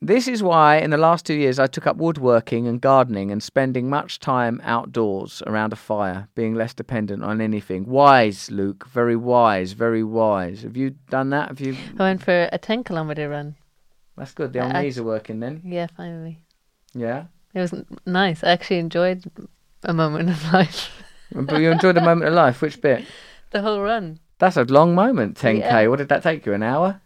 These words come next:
Speaker 2: Like, fifty-six minutes or something.
Speaker 1: It's an impressive time.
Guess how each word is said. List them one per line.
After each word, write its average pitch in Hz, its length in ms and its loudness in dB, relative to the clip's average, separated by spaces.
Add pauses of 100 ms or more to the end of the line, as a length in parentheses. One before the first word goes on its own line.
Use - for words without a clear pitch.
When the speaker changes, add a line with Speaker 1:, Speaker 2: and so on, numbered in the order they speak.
(520)
Speaker 2:
Like, 170 200 0
fifty-six - 920 -4
minutes 196 300 -6
or 208 60 -8
something. 208 220 -8
Speaker 1:
It's - 200 -18
an 110 80 -4
impressive - 380 -8
time. 131 440 -6